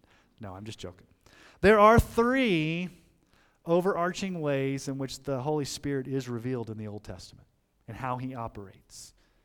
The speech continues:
I'm gonna briefly spend time on the first two, but then predominantly on the third. First, and this is very interesting, the Holy Spirit was active in creation. Do you realize that he shows up on the very,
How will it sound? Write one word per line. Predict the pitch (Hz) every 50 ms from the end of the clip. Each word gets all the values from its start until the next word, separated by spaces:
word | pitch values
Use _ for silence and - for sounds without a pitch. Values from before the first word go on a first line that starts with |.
| _ _ _ _ _ _ -
I'm | 135 143
gonna | 147 143 131
briefly | 123 151 160 170 - - 160 151
spend | - - - 156 151 143 143 139 135 - - _ _ _ _ _ _
time | - - 151 143 147 139
on | 127 120
the | 120 113
first | - 147 147 143 - -
two, | - 147 143 143 139 143 139 - - - - _ _ _
but | - 127 -
then | 143 139 131 131 - - - - _ _ _ _ - - -
predominantly | 151 135 139 139 143 143 139 120 131 127 123
on | 117 113
the | 110
third. | 113 - 131 120 113 104 - - - - -
First, | - - 233 247 233 185 175 170 - -
and | - - 160
this | 175 190 -
is | 180 160
very | 165 165 156 156 165
interesting, | 175 - 165 - - 151 139 131 - - - -
the | - 160
Holy | 180 220 254
Spirit | - - - - 190 175 160
was | 160 147 160
active | 147 156 180 - - 156 139
in | 147 143
creation. | 127 - 156 143 139 156 175 - - - - _ _ _ _ _ _ _ _ _ _ _ _ _ _ _ _ -
Do | 147
you | 156
realize | 165 190 196 196 202 196 -
that | - 135
he | 127 151
shows | 143 - 156 151 143 147
up | 151 147 -
on | 147 127
the | 127 117
very, | 113 123 131 139 139